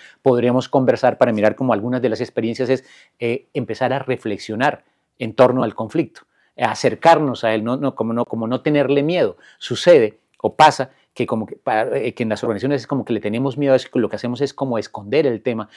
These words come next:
como decir, "No, aquí no pasa nada". Y, y lo peor que puede suceder es que desconozcamos eso, porque así lo digamos que no pasa nada, en, en, en, en, en la cultura organizacional está quedando ese ambiente, algo que es,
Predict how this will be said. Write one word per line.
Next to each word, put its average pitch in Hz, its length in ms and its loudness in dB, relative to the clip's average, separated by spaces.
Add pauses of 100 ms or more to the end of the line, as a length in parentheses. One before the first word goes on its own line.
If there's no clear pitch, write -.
(160)
como 120 200 0
decir, 127 160 0
"No, 135 140 0
aquí 135 200 -4
no 135 180 -2
pasa 127 240 -4
nada". 117 300 -4 (260)
Y, 123 120 -4 (140)
y 104 180 -2
lo 107 140 -2
peor 113 220 2
que 139 100 -2
puede 131 160 6
suceder 113 280 0
es 120 100 4
que 123 180 4
desconozcamos 120 800 -4
eso, 123 220 -6 (240)
porque 113 360 -2 (160)
así 110 220 -8
lo 139 100 4
digamos 120 320 4
que 107 120 -10
no 107 120 -4
pasa 127 220 4
nada, 131 300 2 (260)
en, 113 400 -4
en, 104 240 -8
en, 120 180 -4
en, 120 300 -6
en 117 160 -6
la 104 120 -6
cultura 139 760 4
organizacional 110 600 -2
está - 220 -2
quedando 127 440 -2 (240)
ese 131 220 0
ambiente, 127 440 0 (140)
algo 117 240 -4
que - 80 -2
es, - 160 -4